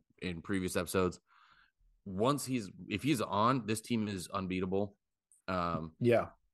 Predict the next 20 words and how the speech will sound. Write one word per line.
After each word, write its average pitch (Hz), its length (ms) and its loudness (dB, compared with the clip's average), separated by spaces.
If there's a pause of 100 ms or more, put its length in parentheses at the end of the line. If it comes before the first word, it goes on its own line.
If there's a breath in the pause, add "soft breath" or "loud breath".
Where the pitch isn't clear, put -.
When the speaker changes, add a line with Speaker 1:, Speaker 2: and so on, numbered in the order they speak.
(120)
Speaker 1:
and 90 440 0 (440)
'cause 104 220 0
they, 107 160 2
they 98 180 2
just, 92 320 -2 (320)
their 101 100 0
firepower 92 640 0
is 78 120 -10
great. 90 440 0 (280)
Um, 90 320 2
the 95 80 0
only 101 180 2
team 98 220 -4
that 92 100 -4
I 90 60 -4
could 87 140 -8
see - 320 -2
them 87 240 -2
rivaling 87 460 0
them 101 280 -2